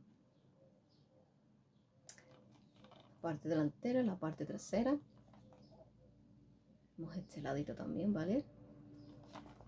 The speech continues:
Completísimo también. ¿Vale? Y el último.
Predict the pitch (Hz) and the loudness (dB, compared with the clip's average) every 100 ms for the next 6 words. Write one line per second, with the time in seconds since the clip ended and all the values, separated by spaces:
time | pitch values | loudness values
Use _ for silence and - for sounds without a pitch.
0 | - - - - - - - - - - | -20 -20 -20 -20 2 2 2 -8 -20 -20
1 | - - - - - - - - - - | -18 -18 -18 -18 -18 -18 -18 -18 -20 -18
2 | - - - - - - - 156 151 - | -18 -18 -18 -18 -18 -20 0 4 4 4
3 | 151 147 185 - 196 247 240 196 185 262 | 2 4 2 2 4 4 4 2 6 8
4 | 359 - _ - - - - - - - | 6 0 _ -20 -20 -20 -20 -20 -20 -20
5 | - - - - - - - - 165 170 | -20 -20 -20 -20 -20 -20 -16 0 2 4
6 | 285 302 - - - - - - - - | 2 -2 -14 -12 -10 -10 -12 -2 -2 -2
7 | - - - - - - - - - - | -18 -20 4 4 4 -8 -20 -20 -10 -10
8 | - - - - 262 285 339 311 247 269 | -8 -8 -8 4 12 12 12 12 12 10